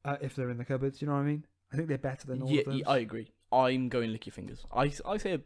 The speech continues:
Speaker 2: below Discos, though.
Speaker 1: Yeah. Oh, aye. I'll take that.
Speaker 2: Mm, yeah, I reckon
Speaker 1: Yeah,
Speaker 2: below Discos.
Speaker 1: that's fine.
Speaker 2: Only 'cause Discos got so much flavour.
Speaker 1: Yeah.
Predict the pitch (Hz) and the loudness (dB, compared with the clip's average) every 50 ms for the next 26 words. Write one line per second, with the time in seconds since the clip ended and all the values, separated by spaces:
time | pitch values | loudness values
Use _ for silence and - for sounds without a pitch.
0 | _ _ _ - 160 143 135 120 107 117 - - - 87 73 - - 65 67 - | _ _ _ 8 8 8 4 2 0 -4 -6 -4 -8 -8 -10 -10 -10 -12 -12 -12
1 | - _ _ _ _ - 233 220 196 180 - _ _ _ _ - _ _ _ _ | -14 _ _ _ _ -8 -6 -6 -6 -8 -10 _ _ _ _ -20 _ _ _ _
2 | _ _ _ _ _ _ _ _ _ - - 170 147 135 - _ _ _ 135 113 | _ _ _ _ _ _ _ _ _ -10 -8 -8 -8 -8 -10 _ _ _ -18 -16
3 | 104 110 117 _ _ _ _ _ _ _ - - - _ _ _ _ _ - 139 | -16 -18 -20 _ _ _ _ _ _ _ -20 -20 -20 _ _ _ _ _ -6 -6
4 | 135 - - - - - 127 - _ _ _ _ _ _ _ _ _ _ _ _ | -6 -6 -8 -12 -12 -12 -14 -14 _ _ _ _ _ _ _ _ _ _ _ _
5 | - 233 254 254 247 240 254 - _ _ _ - 190 175 143 120 117 147 165 147 | 0 2 2 2 2 0 -4 -8 _ _ _ -12 -4 -2 2 4 4 4 4 2
6 | - 131 113 120 110 95 - - - - - 58 - - 123 - - - - 139 | 0 -2 -2 -2 -4 -4 -6 -10 -14 -14 -14 -12 -12 -12 -12 -12 -8 -2 2 4
7 | 143 123 117 - 120 110 - - - - - - - - - - - - - - | 4 2 2 -2 -4 -4 -4 -8 -12 -16 -16 -16 -16 -16 -14 -14 -16 -16 -16 -16
8 | - - 143 131 117 | -6 -2 0 0 0